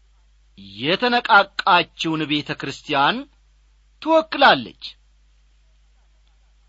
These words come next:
የተነቃቃችውን ቤተ ክርስቲያን ትወክላለች። ይህቺ ቤተ ክርስቲያን ለእግዚአብሔር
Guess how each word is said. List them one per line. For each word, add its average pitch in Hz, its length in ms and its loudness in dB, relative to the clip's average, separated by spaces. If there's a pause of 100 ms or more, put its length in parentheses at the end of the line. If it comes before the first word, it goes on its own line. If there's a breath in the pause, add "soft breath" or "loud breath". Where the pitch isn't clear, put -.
(600)
የተነቃቃችውን 156 1400 -2
ቤተ 127 260 -8
ክርስቲያን 151 600 -2 (3500)
ትወክላለች። 180 760 0 (580 soft breath)
ይህቺ 135 280 -8
ቤተ 151 240 -4
ክርስቲያን 147 480 -2 (600)
ለእግዚአብሔር 196 1040 0